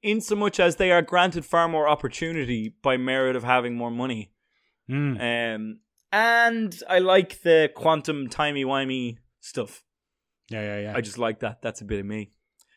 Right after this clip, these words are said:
Speaker 1: That's a
Speaker 2: Yeah,
Speaker 1: bit
Speaker 2: yeah,
Speaker 1: of me.
Speaker 2: that sounds, that sounds good. I, I, Ben, I'm gonna read that this week.
Speaker 1: I think you'll enjoy it, Michael. I think you'll enjoy it. And you'll be able
Speaker 2: I
Speaker 1: to give your
Speaker 2: better.
Speaker 1: full thoughts on next week's episode.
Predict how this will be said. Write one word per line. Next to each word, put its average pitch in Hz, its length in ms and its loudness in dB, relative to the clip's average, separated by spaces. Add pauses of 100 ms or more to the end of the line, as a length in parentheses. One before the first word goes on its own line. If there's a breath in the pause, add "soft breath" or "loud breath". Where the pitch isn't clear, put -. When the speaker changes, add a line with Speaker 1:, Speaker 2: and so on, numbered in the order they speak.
(160)
Speaker 1:
That's 120 200 -6
a 113 40 -18
Speaker 2:
Yeah, 117 80 -6
Speaker 1:
bit 110 80 0
Speaker 2:
yeah, 107 60 -2
Speaker 1:
of 110 60 -4
me. 113 60 -4
Speaker 2:
that 143 140 -4
sounds, - 340 -8 (120)
that 151 120 -4
sounds 139 160 -6
good. 147 180 -2
I, 123 340 -4
I, 131 40 -4
Ben, 143 240 -6
I'm 156 140 -4
gonna 131 120 -4
read 123 200 -4
that 117 160 -6
this 104 160 -12
week. - 260 -14 (140)
Speaker 1:
I 151 80 0
think 214 240 0
you'll 170 140 4
enjoy 151 320 4
it, 160 100 2
Michael. 117 300 -2
I 107 40 -4
think 170 240 -8
you'll 143 100 -6
enjoy 127 340 0
it. 113 140 -2 (480)
And 131 120 -8
you'll 117 80 -4
be 135 60 4
able 135 100 2
Speaker 2:
I 117 60 -6
Speaker 1:
to - 40 -6
give 127 100 2
your 143 100 4
Speaker 2:
better. - 80 -10
Speaker 1:
full 175 200 -2
thoughts 127 340 -2
on 117 200 -4
next 143 280 -4
week's 123 220 -6
episode. 113 520 -10